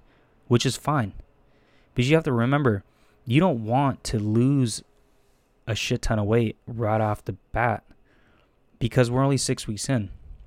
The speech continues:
And we've lost a total of about, like, fourteen pounds, fourteen, fifteen pounds. And within six weeks, that's, like,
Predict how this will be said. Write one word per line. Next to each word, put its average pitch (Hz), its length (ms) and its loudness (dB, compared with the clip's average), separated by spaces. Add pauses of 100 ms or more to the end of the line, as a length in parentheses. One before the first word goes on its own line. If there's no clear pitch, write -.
(240)
And 117 140 0
we've 131 180 4
lost 117 640 2 (960)
a 120 80 2
total 117 400 4
of 110 160 2
about, 104 500 2 (1300)
like, 110 140 0
fourteen 131 460 2
pounds, 120 400 4
fourteen, 120 400 2
fifteen 110 340 0
pounds. 104 460 0 (560)
And 113 240 2
within 117 240 4
six - 360 -2
weeks, 147 380 2
that's, 117 340 4
like, 107 400 4